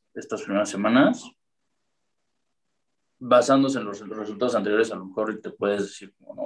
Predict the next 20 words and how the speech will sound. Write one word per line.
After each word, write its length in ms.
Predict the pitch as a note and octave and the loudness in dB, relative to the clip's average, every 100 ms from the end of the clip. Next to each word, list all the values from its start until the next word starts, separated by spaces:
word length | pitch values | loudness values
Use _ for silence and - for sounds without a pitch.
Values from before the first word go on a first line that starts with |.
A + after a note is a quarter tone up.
| - | -12
pues 120 | - | -4
chance 320 | - G2+ F#2+ | 0 0 -2
ahí 220 | F#2+ G2+ G#2 | -2 0 0
un 120 | G2+ | 2
empatillo, 840 | G2+ G2 - A2+ A2+ A2+ A#2+ - - _ _ _ _ _ | 2 2 0 -2 2 4 4 2 -8 _ _ _ _ _
que 120 | G#2 | 4
yo 120 | G#2+ | 6
creo 120 | A2+ A2+ | 4 4
que 80 | G#2+ | 0
a 20 | |
lo 60 | G2 | 2
mejor 180 | B2 | 6
era 80 | C3 | 6
lo 160 | A2+ G#2+ | 6 -2
que 60 | F#2 | -10
le 40 | |
estaba 260 | - A2 A2 | -6 -4 -4
apuntando, 580 | G2 F#2+ G#2+ G#2+ B2 | -8 -4 -4 -4 -8
puede 160 | B2+ G#2 | -4 -6
ser. 320 | G#2 G#2 A#2+ | -4 -4 -6